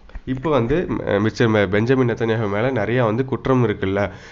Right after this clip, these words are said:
ஊழல் குற்றம், லஞ்ச குற்றம், இந்த மாதிரி நிறையா குற்றங்கள்லாம் இருக்கு.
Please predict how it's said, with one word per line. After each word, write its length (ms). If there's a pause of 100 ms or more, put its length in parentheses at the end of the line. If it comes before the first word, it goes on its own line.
(160)
ஊழல் 340
குற்றம், 400
லஞ்ச 300
குற்றம், 360
இந்த 160
மாதிரி 240
நிறையா 240
குற்றங்கள்லாம் 480
இருக்கு. 380